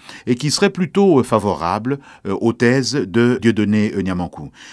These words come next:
Il faut dire que ces thèses qui, euh, insistent sur, euh, les origines camerounaises du, euh, héros, euh, Abraham Hannibal, euh, ne sont pas partagées par tout le monde et que une véritable opposition, euh, euh, existe en, en Russie,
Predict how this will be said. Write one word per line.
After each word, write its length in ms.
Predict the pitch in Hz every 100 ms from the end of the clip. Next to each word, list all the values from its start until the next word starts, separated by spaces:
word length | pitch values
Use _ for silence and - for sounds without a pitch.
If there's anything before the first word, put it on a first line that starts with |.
| -
Il 100 | 107
faut 160 | 104 139
dire 220 | 139 190
que 140 | - 107
ces 220 | - 104
thèses 420 | 151 147 104 98 -
qui, 300 | 110 95 95
euh, 80 | -
insistent 500 | 95 - 175 - 107
sur, 400 | - 117 104 95
euh, 100 | 87 - - -
les 160 | 95
origines 480 | 101 104 98 113 95
camerounaises 680 | 87 90 87 104 151 151 85
du, 520 | 92 76 87 92 85
euh, 180 | 82 80 -
héros, 440 | 98 135 175 147 - - -
euh, 160 | 90 87
Abraham 400 | 95 82 98 90
Hannibal, 480 | 87 82 127 156 147 _ - - 101
euh, 80 |
ne 140 | 98 107
sont 160 | 143
pas 120 | 123 143
partagées 460 | 110 - 95 127
par 180 | 127 87
tout 120 | 117
le 40 | 107
monde 300 | 139 120 87
et 100 | 92
que 300 | 117 135 131 - -
une 160 | 101 101
véritable 600 | 117 120 123 147 110 95
opposition, 880 | 120 120 113 92 - 151 170 135 98
euh, 80 | 90 - - -
euh, 100 | 92
existe 600 | 107 101 110 123 - 98 95
en, 360 | 98 87 87 85
en 100 | 90
Russie, 460 | 90 - 131 160